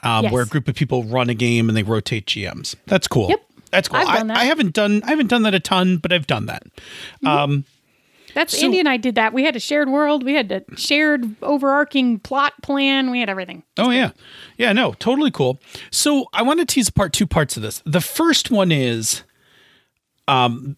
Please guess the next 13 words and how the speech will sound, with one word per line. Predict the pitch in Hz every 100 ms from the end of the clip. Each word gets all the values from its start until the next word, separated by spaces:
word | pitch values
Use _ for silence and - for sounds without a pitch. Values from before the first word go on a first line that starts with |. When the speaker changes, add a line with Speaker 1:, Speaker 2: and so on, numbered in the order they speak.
| -
Speaker 1:
mechanically. | 147 151 - 160 127 104 - - - _ _ _ _ _ -
Speaker 2:
Mm-hmm. | 202 254 370
Speaker 1:
So | - 196 160 - - _ -
are, | 180 202 - _ _ _ _
is | - 262 -
everybody | 262 320 302 285 240
running | 175 135 175 180 175 160
the | 151
game | 127 147 143 139 135 120 _ _
mechanically | 135 127 - - 240 196 139 127 113 110 107 - -
the | 123 123
same? | - 139 101 98
Because | 143 196 -